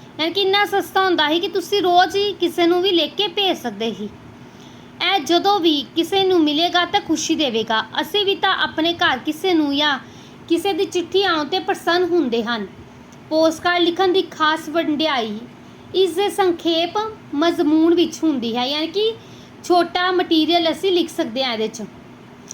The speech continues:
ਆਪਣੀ ਗੱਲ ਨੂੰ ਸੰਖੇਪ ਤੇ ਸਪਸ਼ਟ ਰੂਪ ਵਿੱਚ ਕਹਿ ਸਕਣ ਨੂੰ ਅੱਜ ਕੱਲ੍ਹ ਸਖਮੀ ਗੁਣ,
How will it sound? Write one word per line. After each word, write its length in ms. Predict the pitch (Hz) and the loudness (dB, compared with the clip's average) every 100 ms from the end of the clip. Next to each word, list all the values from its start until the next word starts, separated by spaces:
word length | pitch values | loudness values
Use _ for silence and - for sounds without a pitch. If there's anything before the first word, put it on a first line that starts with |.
| - - - | -20 -20 -6
ਆਪਣੀ 300 | 330 - 392 | -4 0 0
ਗੱਲ 260 | 359 349 339 | 2 2 4
ਨੂੰ 120 | 359 | 2
ਸੰਖੇਪ 500 | 349 359 349 359 339 | 2 0 2 0 0
ਤੇ 100 | 381 | -4
ਸਪਸ਼ਟ 500 | 349 - 330 339 - | -4 -2 0 0 -2
ਰੂਪ 220 | 349 320 | -2 0
ਵਿੱਚ 260 | 254 247 - | -2 -6 -6
ਕਹਿ 280 | 330 294 320 | -4 -2 -2
ਸਕਣ 320 | 320 320 311 320 | -4 -4 0 0
ਨੂੰ 240 | 285 254 - 294 | 0 -4 -4 -6
ਅੱਜ 140 | 262 | -6
ਕੱਲ੍ਹ 300 | - 339 370 466 - - - - - - - | -2 0 0 -4 -10 -20 -20 -20 -20 -6 -2
ਸਖਮੀ 380 | 349 349 403 | 2 4 4
ਗੁਣ, 320 | 302 311 277 | 4 2 2